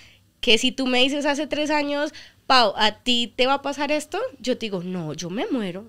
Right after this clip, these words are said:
O sea, a mí me pasa eso y yo me muero. No, yo no voy a aguantar". O sea, yo te hubiera dicho, "No, o sea, yo no voy a ser capaz". Y descubrir que sí fui capaz y que soy siendo capaz es para mí algo muy bonito.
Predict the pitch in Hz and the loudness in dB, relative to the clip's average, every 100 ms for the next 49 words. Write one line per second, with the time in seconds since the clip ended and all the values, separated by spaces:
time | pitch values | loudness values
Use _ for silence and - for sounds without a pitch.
0 | - 240 254 277 285 330 349 359 466 349 | -8 -2 -2 -2 -4 -4 -2 0 0 0
1 | 277 269 285 262 302 370 466 440 277 220 | -2 -2 -4 -4 -4 -4 -4 -6 -6 -6
2 | 214 214 214 254 247 196 - 208 - - | -4 -4 -4 -6 -6 -8 -6 -8 -10 -14
3 | - - _ - 202 294 349 359 403 392 | -20 -20 _ -12 0 2 2 2 2 4
4 | 392 381 349 320 349 247 233 220 240 233 | 2 -2 -2 0 -2 -4 -4 -2 -2 -4
5 | 240 247 247 226 233 226 202 - - - | -4 -6 -8 -8 -8 -6 -8 -8 -20 -20
6 | - - 233 226 226 233 226 220 - 254 | -18 -2 4 4 2 -6 -4 -4 -4 -4
7 | 240 240 240 247 247 233 320 - 202 190 | -4 -6 -6 -4 -2 -2 -2 -6 -8 -6
8 | 185 202 220 254 220 220 - 214 220 320 | -4 -2 -2 -4 -6 -8 -12 -8 -6 -6
9 | - 170 185 185 180 175 190 185 160 160 | -8 -10 -10 -10 -10 -10 -10 -10 -12 -10
10 | 180 175 180 175 180 175 - | -10 -10 -10 -12 -14 -16 -20